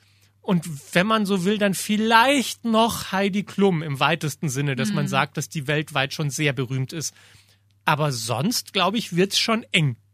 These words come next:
Speaker 1: Und so gesehen hat mich das einfach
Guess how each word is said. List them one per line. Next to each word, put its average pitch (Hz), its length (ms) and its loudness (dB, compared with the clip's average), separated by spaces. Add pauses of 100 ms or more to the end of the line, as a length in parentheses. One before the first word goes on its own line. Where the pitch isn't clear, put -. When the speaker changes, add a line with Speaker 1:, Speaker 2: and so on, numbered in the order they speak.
(140)
Speaker 1:
Und 175 360 2 (320)
so 220 180 4
gesehen 196 480 2 (680)
hat - 220 -2
mich 214 140 4
das 185 140 2
einfach 180 340 0